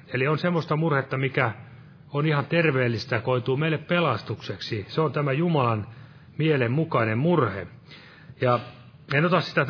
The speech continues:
Raamatusta, mutta muistamme kuningas Hiskiasta, mitä hän, kun hän koki sitä Jumalan mielen mukaista murhetta, kuoli vuoteellaan.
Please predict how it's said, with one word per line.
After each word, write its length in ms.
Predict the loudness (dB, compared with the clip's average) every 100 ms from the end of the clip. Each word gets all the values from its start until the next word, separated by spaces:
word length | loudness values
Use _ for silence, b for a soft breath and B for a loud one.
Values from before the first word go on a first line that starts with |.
| -2
Raamatusta, 720 | 2 4 4 4 2 2 0
mutta 260 | 0 -2
muistamme 440 | 0 -2 0 -2 -2
kuningas 460 | -2 0 0 0
Hiskiasta, 680 | 0 -2 -2 0 0 0 -2
mitä 260 | 0 0 2
hän, 200 | 2 2
kun 120 | 2
hän 120 | 2
koki 300 | 0 0 0
sitä 320 | 0 2 2 2 -10 -20 B B B B B -2
Jumalan 320 | 2 4 4
mielen 260 | 2 2
mukaista 360 | 2 0 0 0
murhetta, 420 | 0 2 2 -2
kuoli 440 | 0 2 4 2 2
vuoteellaan. 720 | 2 4 2 2 0 -2